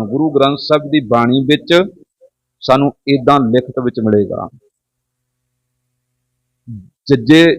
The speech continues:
ਜਪ ਦੇ ਪਹਿਲਾਂ ਵੀ ਦੋ ਵਿਸ਼-, ਡੰਡੀਆਂ, ਅਖੀਰ ਤੇ ਵੀ ਦੋ ਡੰਡੀਆਂ, ਇਹ ਸੰਪੂਰਨ ਵਿਸ਼ਰਾਮ ਹੈ ਵੀ ਇੱਥੇ ਰੁਕ। ਇਹ ਜਪ ਸ਼ਬਦ ਨੂੰ ਧਿਆਨ ਵਿੱਚ ਰੱਖ। ਜੇ ਇਹਨਾਂ ਬਚਨਾਂ ਨੂੰ, ਜਿਹੜੇ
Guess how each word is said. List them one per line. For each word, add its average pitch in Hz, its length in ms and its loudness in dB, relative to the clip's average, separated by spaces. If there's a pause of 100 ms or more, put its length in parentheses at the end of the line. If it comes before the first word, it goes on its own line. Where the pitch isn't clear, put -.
(120)
ਜਪ 131 320 0
ਦੇ 160 120 0
ਪਹਿਲਾਂ 180 440 0
ਵੀ 180 160 -4
ਦੋ 147 280 0
ਵਿਸ਼-, 156 200 -2 (420)
ਡੰਡੀਆਂ, 139 420 2 (720)
ਅਖੀਰ 135 320 2 (100)
ਤੇ 151 80 -4
ਵੀ 139 120 -4
ਦੋ 127 140 -2
ਡੰਡੀਆਂ, 127 480 -2 (320)
ਇਹ 151 80 2
ਸੰਪੂਰਨ 151 600 -2
ਵਿਸ਼ਰਾਮ 117 560 0
ਹੈ 110 120 -18 (640)
ਵੀ 143 160 0
ਇੱਥੇ 156 200 -2
ਰੁਕ। 127 240 0 (1700)
ਇਹ 175 200 4
ਜਪ 143 320 0
ਸ਼ਬਦ 156 420 -2
ਨੂੰ 165 160 -6
ਧਿਆਨ 135 420 -2
ਵਿੱਚ 131 160 -4 (100)
ਰੱਖ। 120 240 -2 (1400)
ਜੇ 131 300 2 (260)
ਇਹਨਾਂ 208 300 2
ਬਚਨਾਂ 180 560 -2
ਨੂੰ, 185 160 -2
ਜਿਹੜੇ 185 200 6